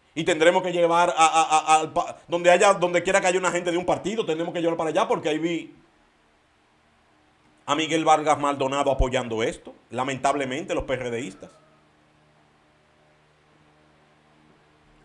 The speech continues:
Lamentablemente los P R D istas apoyan, apoyan que haya una oficina de otro país aquí para ayudar a otro país. Coño, pero qué maldita estupidez.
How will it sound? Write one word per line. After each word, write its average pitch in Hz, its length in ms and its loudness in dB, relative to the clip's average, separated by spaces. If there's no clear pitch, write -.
Lamentablemente 147 800 0
los 156 140 2
P 156 120 -4
R 139 200 -4
D 135 100 -2
istas 214 320 -8
apoyan, 143 640 -2
apoyan 156 440 0
que 151 60 0
haya 151 120 -4
una 151 100 -2
oficina 143 640 -8
de 139 140 -2
otro 156 320 0
país 156 380 0
aquí 151 240 -2
para 180 180 6
ayudar 180 280 6
a 196 100 12
otro 285 280 12
país. 277 420 0
Coño, 269 340 2
pero 185 200 2
qué 254 80 2
maldita 285 360 -2
estupidez. 254 880 -4